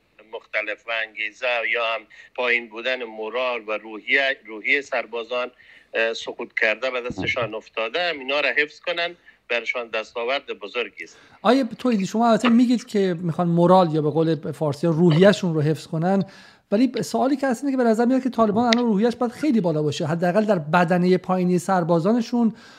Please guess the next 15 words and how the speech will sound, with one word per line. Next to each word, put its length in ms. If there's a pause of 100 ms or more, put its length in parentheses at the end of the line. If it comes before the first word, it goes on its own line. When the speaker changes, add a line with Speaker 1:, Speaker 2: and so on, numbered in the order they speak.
(120)
Speaker 2:
اونها 220
خودشون 440
رو 80
کسانی 380
می‌بینن 400
که 140
علیه 380
بزرگترین 600
ابرقدرت 760
تاریخ 500
یعنی 120
آمریکا 380
پیروز 380
شده 280
و 220